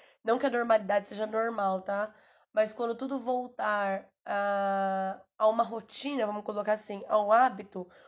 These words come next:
um hábito que vai ser totalmente, é, reestruturado, né? É, se tudo correr bem. Mas, é, se essa, se esse isolamento, ele não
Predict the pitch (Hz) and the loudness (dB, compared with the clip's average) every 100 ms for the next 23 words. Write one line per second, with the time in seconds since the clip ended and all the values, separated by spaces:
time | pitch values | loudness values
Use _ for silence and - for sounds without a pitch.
0 | - - 208 214 220 196 220 - 208 208 | -20 0 4 6 4 0 -14 -6 -4 -4
1 | 220 226 247 240 220 233 226 - _ - | -6 -4 -4 -4 -8 -10 -14 -18 _ -8
2 | - 190 202 240 - 233 - 233 - 233 | -6 -4 -2 -2 -4 -14 -10 -8 -6 -6
3 | 233 196 208 311 - _ 202 190 190 - | -6 -4 -4 -6 -18 _ -6 -6 -6 -12
4 | - - - 202 190 190 220 220 208 190 | -20 -20 -16 -16 -14 -4 -2 -2 -4 -4
5 | 214 277 _ _ - - _ _ 214 220 | -6 -8 _ _ -20 -20 _ _ 6 6
6 | 226 226 226 - - - 220 220 220 214 | 6 2 -6 -12 -8 0 4 6 6 6
7 | 208 208 208 220 - 254 262 285 285 285 | 6 4 2 -2 -4 -2 -2 0 0 0
8 | - - 262 247 233 269 262 233 247 311 | -4 -8 -8 -4 2 2 2 -2 -4 -4
9 | 277 247 233 247 262 | -6 -6 -4 -4 -6